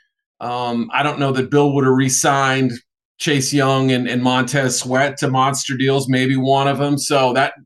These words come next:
that part of it, trading away some of their stars, doesn't negate them for me. But yeah, I feel like that would be more of a Josh Harris taking over the Commanders and saying,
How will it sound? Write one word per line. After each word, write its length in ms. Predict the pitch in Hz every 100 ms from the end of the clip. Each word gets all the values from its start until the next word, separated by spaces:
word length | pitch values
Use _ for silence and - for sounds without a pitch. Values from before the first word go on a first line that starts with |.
| -
that 220 | 185 190
part 240 | 185 175
of 100 | 175
it, 220 | 175 165 -
trading 340 | 160 156 151
away 240 | 151 147
some 240 | 139 - 156
of 60 |
their 100 | 139
stars, 540 | 131 - 135 139 139 135
doesn't 420 | 143 135 131 - _ _ _ _
negate 460 | 127 120 127 151 151
them 220 | 170 165
for 280 | 160 165 165
me. 220 | 170 170
But 460 | 131 127 127 120 - _ _ _ _ _ _ _
yeah, 380 | 180 190 185 170
I 120 | 170
feel 200 | 185 220
like 220 | 202 170 127
that 240 | 185 175
would 160 | 185 139
be 140 | 165
more 320 | 156 156 156
of 120 | 151
a 80 | 135
Josh 560 | - 156 156 156 - -
Harris 540 | 160 151 147 143 -
taking 380 | - 160 151 156
over 240 | 143 139 135
the 80 |
Commanders 680 | 131 143 135 131 131 127 120
and 120 | 123
saying, 480 | - 135 131 127